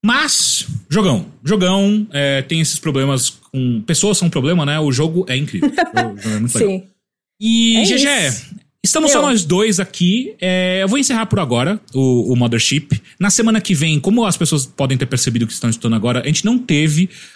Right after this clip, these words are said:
Speaker 1: a live desse, dessa semana, porque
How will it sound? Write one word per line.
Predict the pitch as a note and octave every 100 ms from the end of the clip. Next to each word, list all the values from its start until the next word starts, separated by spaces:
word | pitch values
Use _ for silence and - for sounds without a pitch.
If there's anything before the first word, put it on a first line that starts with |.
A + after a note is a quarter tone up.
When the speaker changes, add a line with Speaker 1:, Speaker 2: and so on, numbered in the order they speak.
| -
Speaker 1:
a | B2 A#2+ A#2 A2
live | A2+ A#2 C3+ B2+
desse, | A#2 - - - G#2+ G#2+
dessa | G#2+ G#2+
semana, | - A#2 B2 E3
porque | - F3+ - D#3 D#3